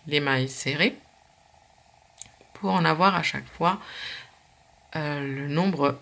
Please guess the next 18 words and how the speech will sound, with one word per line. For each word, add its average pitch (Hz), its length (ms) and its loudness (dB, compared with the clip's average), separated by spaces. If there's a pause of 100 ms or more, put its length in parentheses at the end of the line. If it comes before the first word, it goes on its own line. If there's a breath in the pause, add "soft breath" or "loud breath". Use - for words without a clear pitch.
moi 151 320 6
dans 156 100 4
mon 135 140 2
cas 151 240 0
soixante-dix, 135 1200 -2 (100)
vous 165 240 2
à 196 60 6
la 160 100 4
maison 143 320 0
le 139 220 -2 (140)
nombre 202 580 4
de 165 240 2 (500 loud breath)
mailles 208 380 6
en 180 100 4
l'air 180 540 2 (120)
qu'il 180 220 -6
vous 160 160 -2
faudra 139 640 -4